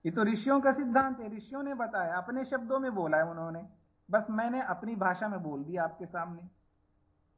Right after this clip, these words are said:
इसलिए ये मेरा उपज नहीं, ये तो मैंने केवल प्रवचन किया,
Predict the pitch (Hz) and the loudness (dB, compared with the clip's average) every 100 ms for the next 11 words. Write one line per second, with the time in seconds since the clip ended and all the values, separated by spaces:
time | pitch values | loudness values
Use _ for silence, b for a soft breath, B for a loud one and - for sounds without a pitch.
0 | _ _ _ _ _ _ _ _ _ _ | _ _ _ _ _ _ _ _ _ _
1 | 170 214 240 233 190 220 240 185 240 233 | -14 -8 -6 -2 0 2 2 2 2 2
2 | 269 240 143 156 240 233 254 254 247 269 | 2 0 -2 -6 -2 0 0 0 0 2
3 | 240 208 226 277 254 - 131 | 4 4 4 0 0 -2 -8